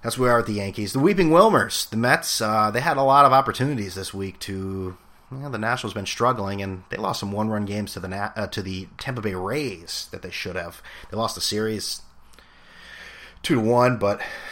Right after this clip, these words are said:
I think there was a lot of missed opportunities for the Mets this weekend. But the Weeping Wilmers will, uh, yep, I'm saying it again. I'm, I'm phrasing, I'm, I'm coining that, copywriting it. The Weeping Wilmers.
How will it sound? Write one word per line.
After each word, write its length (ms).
I 100
think 160
there 0
was 180
a 20
lot 160
of 80
missed 220
opportunities 500
for 80
the 80
Mets 220
this 160
weekend. 460
But 200
the 80
Weeping 300
Wilmers 380
will, 360
uh, 260
yep, 200
I'm 100
saying 240
it 60
again. 260
I'm, 220
I'm 100
phrasing, 500
I'm, 140
I'm 200
coining 440
that, 220
copywriting 680
it. 60
The 80
Weeping 320
Wilmers. 480